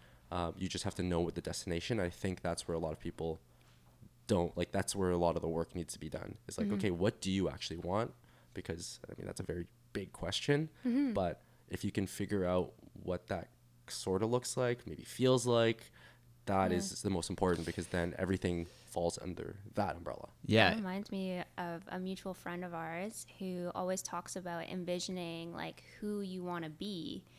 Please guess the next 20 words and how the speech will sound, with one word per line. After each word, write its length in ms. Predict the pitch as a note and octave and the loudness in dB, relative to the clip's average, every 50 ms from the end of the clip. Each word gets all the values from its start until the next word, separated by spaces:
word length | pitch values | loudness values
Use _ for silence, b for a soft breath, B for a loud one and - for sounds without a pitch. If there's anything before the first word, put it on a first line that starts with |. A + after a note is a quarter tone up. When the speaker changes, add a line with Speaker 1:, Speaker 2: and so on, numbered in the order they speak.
| B B | B B
Speaker 3:
Yeah. 140 | - - - - | 0 0 0 0
Speaker 2:
And 200 | - F#3+ G3 F#3+ - | -4 -4 -2 -2 -4
so, 120 | - F#3 F3 F3 E3+ E3 E3+ | -4 -2 -2 -2 -2 0 -2
Speaker 1:
Mm-hmm. 100 | D#3+ F#3+ | -2 -2
Speaker 2:
like, 360 | E3+ E3 E3 - - - - - - - - | -2 -4 -6 -8 -12 -18 -20 -20 -20 -12 -6
and 120 | - G3+ G3+ | -4 -2 -2
if 140 | G#3 - G3 | -2 -2 -4
you 60 | F#3 | -6
can 120 | - G3+ F#3 | -6 -6 -6
have 240 | - E3+ F3 D#4+ F4 | -4 0 0 2 2
a 40 | A#3 | 2
visual, 380 | F3+ G3 F#3+ - F#3 F3+ F3+ | 0 0 -2 -2 -2 -2 -2
like 160 | E3+ E3+ E3 | -2 -2 -4
a 80 | - - | -4 -8
photo, 560 | - - - F#3 F3 E3+ F3 F3 E3+ E3+ E3+ E3+ | -10 -6 -2 0 0 2 2 0 0 -2 -2 -2
like, 200 | E3+ E3 D#3+ - | -4 -6 -6 -8
when 100 | E3+ E3+ | -10 -10
people 240 | - E3+ - E3+ E3 | -10 -12 -12 -10 -10
use, 260 | E3 E3 E3 E3 - | -8 -8 -8 -8 -8
like, 240 | F3 D#3+ D#3+ - - | -8 -10 -10 -12 -16